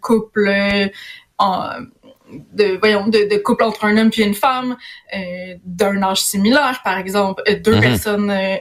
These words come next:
Speaker 1: de la même race, même. Tu sais, il y a, il y a quand même beaucoup de choses qui étaient vraiment, euh, euh, poussées dans l'idée où, euh, oui, monogame, mais aussi avec une sexualité qui mène, euh, à la reproduction seulement, puis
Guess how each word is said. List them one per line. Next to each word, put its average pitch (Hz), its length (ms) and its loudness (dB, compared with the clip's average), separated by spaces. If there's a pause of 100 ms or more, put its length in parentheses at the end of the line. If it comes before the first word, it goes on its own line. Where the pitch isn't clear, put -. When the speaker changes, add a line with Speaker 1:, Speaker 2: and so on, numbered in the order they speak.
(120)
Speaker 1:
de 214 80 4
la 202 160 2
même 202 260 2
race, - 480 -2
même. 262 220 0
Tu 220 80 0
sais, 381 240 0
il - 20 2
y 247 60 2
a, 214 160 0
il 226 60 2
y - 20 2
a - 20 2
quand 226 140 2
même 302 180 -2
beaucoup - 220 -4
de - 80 -6
choses 302 400 0
qui - 100 -6
étaient 233 300 0
vraiment, 220 500 0
euh, 208 140 -2 (460)
euh, 202 120 2
poussées - 200 -2
dans 226 100 4
l'idée 220 420 2
où, 220 180 4
euh, 196 80 2 (360)
oui, 233 260 4
monogame, 214 720 0
mais 202 180 -2
aussi 208 380 0
avec 196 260 -2
une 202 140 -4
sexualité 202 1000 0
qui - 200 -2
mène, 202 500 2
euh, 180 400 0
à 202 120 2
la 190 120 2
reproduction 208 880 -2
seulement, 254 600 0
puis - 160 -12